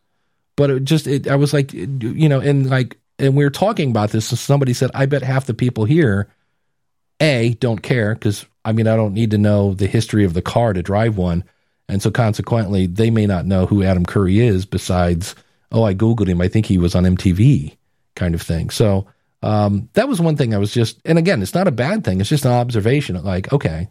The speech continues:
which you expected to get younger 'cause, again,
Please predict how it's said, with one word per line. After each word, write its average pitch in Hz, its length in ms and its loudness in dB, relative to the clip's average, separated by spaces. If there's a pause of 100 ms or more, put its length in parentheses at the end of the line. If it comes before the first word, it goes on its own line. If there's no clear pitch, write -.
(120)
which 127 220 0
you 151 80 2
expected 139 440 -4
to 104 80 -2
get 92 180 -4
younger 90 360 -2
'cause, 90 360 -4 (440)
again, 156 340 0